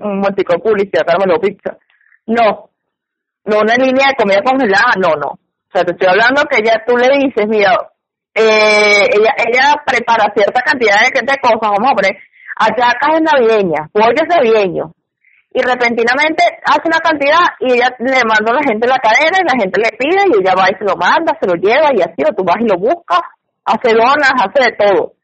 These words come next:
El hecho es que igual logró salir adelante, pero no hizo una carrera después de esto. Porque la gente cree que tener un bebé es, "Ay, lo tengo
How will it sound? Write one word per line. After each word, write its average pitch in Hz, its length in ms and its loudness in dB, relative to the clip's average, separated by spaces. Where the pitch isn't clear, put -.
El 208 140 -6
hecho 233 200 -4
es - 140 -6
que 359 440 0
igual 202 240 2
logró 226 340 2
salir 254 240 0
adelante, 247 680 0
pero 220 500 0
no 185 420 -2
hizo 233 640 -2
una 185 220 -2
carrera 202 480 2
después 165 300 -6
de 175 100 2
esto. - 240 -12
Porque 226 220 -2
la 233 120 2
gente 240 200 -2
cree 277 220 -2
que 311 80 0
tener 226 240 0
un 220 100 -2
bebé 262 220 2
es, 320 180 2
"Ay, 302 180 0
lo 226 160 0
tengo 392 320 0